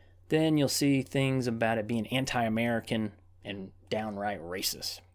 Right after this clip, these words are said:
So, as always when dealing with m-, mental midgets whose only research is talking points from their favorite agenda-affirming news site or channel they frequent, you usually get a heaping helping of name-calling sprinkled in along the way. Because, as the old expression goes,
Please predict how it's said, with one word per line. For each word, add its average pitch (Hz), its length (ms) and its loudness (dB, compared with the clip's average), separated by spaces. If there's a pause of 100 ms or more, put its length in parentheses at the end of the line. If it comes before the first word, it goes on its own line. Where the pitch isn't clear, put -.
(160)
So, 120 180 0 (460)
as 151 120 4
always 202 220 8
when 131 120 8
dealing 131 260 6
with 117 200 2
m-, 123 100 -2 (100)
mental 123 280 0
midgets 117 480 0
whose 120 360 2
only 139 220 4
research 110 480 0
is 113 140 -8
talking 113 340 -2
points 104 320 -6
from 113 140 -2
their 104 100 0
favorite 107 420 0
agenda-affirming 107 920 0
news 135 200 4
site 107 280 2
or - 60 -8
channel 123 500 -2
they 104 140 -4
frequent, - 500 -8 (480)
you 139 100 2
usually 170 280 4
get 139 120 4
a 110 40 2
heaping 147 480 -2
helping 117 440 0
of 98 80 -2
name-calling 98 720 -2
sprinkled 98 420 -6
in 95 80 -4
along 92 260 -6
the 92 60 -8
way. 110 260 2 (280)
Because, 143 320 8
as 135 140 8
the 135 80 6
old 143 160 6
expression 147 380 4
goes, 151 420 4